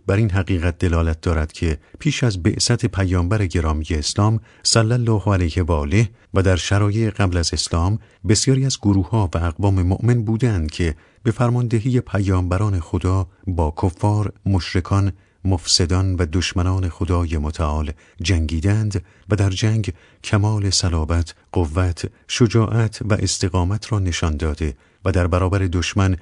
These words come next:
هیچ گونه ذلت و تسلیم پذیری را تحمل نکردند. آنان پیوسته نیاز خیش را به درگاه بینیاز بردند،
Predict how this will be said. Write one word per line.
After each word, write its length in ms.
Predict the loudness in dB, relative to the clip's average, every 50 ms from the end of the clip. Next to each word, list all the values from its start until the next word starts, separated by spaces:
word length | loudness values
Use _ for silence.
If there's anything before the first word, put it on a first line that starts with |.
| -8 _
هیچ 360 | -2 0 0 0 -2 -4 -2
گونه 260 | 0 0 0 0 0
ذلت 480 | 0 0 0 0 0 0 -2 -2 -2 -2 -4
و 60 | -4
تسلیم 500 | -2 -2 -4 -4 -2 0 0 0 0 0
پذیری 380 | 0 -2 -2 -2 0 0 0
را 160 | 0 0 -2 -2
تحمل 680 | -2 -4 -4 -2 -2 -4 -4 -4 -4 -4 -2 -2 -2 -2
نکردند. 840 | -4 -4 -4 -6 -6 -6 -6 -8 -12 -12 -12 -16 -16 -16 -18 -18 _ _ _ _ _ _ _ 0
آنان 260 | 2 2 4 4 2 2
پیوسته 600 | 2 2 2 2 2 0 0 0 2 2 2 0 -2 -10 -20 -14 -2 2
نیاز 320 | 4 4 6 4 4 2
خیش 360 | 2 2 2 0 0 0 0 -2
را 80 | 0
به 100 | 0 0
درگاه 460 | 0 0 0 2 2 2 2 2 0
بینیاز 500 | 0 0 0 0 2 0 0 0 -2 -2
بردند، 640 | -2 -2 -2 0 0 -2 -2 -2 -4 -6 -8 -10 -12